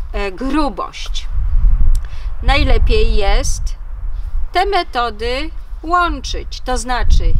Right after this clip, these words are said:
nie przekopywać gleby, nie grabić jej za bardzo,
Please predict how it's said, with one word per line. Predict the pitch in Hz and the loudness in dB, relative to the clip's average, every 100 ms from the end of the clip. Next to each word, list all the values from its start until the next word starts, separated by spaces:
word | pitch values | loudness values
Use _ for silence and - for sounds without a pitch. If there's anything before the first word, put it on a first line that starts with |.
| - | 0
nie | 208 233 | -2 -2
przekopywać | - 320 320 302 - 285 254 254 240 | -2 -4 -4 -6 -6 -8 -6 -4 -4
gleby, | 226 220 214 202 196 214 - - - | -4 -4 -6 -8 -12 -12 -12 -8 -4
nie | 247 302 330 | -2 0 0
grabić | 269 247 240 240 - | 0 -2 -2 -8 -6
jej | 240 226 | -4 -4
za | 226 214 | -4 -2
bardzo, | 202 202 196 - 202 190 | 0 0 -2 -4 -4 -2